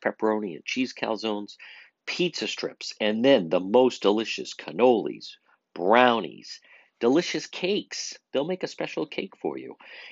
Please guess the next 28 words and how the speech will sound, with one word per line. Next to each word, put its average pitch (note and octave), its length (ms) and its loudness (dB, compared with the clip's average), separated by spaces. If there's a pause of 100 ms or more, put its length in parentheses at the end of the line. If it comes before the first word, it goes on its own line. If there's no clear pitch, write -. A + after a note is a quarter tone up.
And F2 140 2
also A2+ 280 6
the E2 140 -2
Trump - 400 0
chocolate B2+ 480 2
covered F2+ 340 -8
donuts, C#3 420 0
Trump - 380 -4
soda, D#3 560 2 (580)
and E2+ 140 -10
also G#2+ 320 -4
Trump - 300 -12
cupcakes. - 540 -12 (440)
Ron's D3+ 600 4
Pastry C#3+ 420 -6
Gourmet, F#2 580 -4 (200)
the G2 80 -4
number A#2+ 380 2
one A#2+ 280 2
bakery G#2+ 380 -2
in F2+ 100 -8
Rhode E2+ 140 -8
Island. D#2 320 -8
Stop - 340 -2
in G#2+ 60 -2
and F#2+ 100 -4
see A#2 160 0
them. E2+ 180 -4